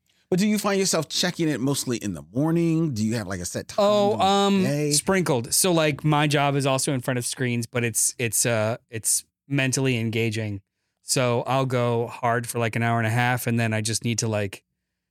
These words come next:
Speaker 2: take a break. But it's not necessarily a break away from a screen. It's a turn your brain off kind
Speaker 1: Right,
Speaker 2: of thing.
Speaker 1: right.
Speaker 2: So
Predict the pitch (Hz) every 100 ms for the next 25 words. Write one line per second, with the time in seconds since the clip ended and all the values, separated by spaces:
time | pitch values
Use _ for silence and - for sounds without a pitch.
0 | _ - 135 117 120 117 110 113 123 226
1 | 185 165 156 135 139 131 131 117 113 -
2 | - 135 127 110 - 110 107 - 135 117
3 | 110 120 131 135 135 127 123 - 156 147
4 | 131 151 127 120